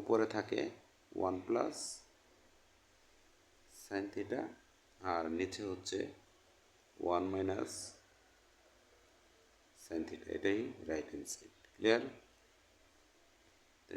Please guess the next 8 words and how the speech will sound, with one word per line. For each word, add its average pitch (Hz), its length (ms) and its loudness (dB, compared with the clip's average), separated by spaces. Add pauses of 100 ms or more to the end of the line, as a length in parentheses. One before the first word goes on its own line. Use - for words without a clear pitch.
সুতরাং 113 400 4 (2750)
লেফট 90 260 4
হ্যান্ড 101 240 4
সাইড - 180 4 (100)
সমান 50 320 2 (3000)
রাইট 85 220 -2
হ্যান্ড 95 220 2
সাইড 143 180 0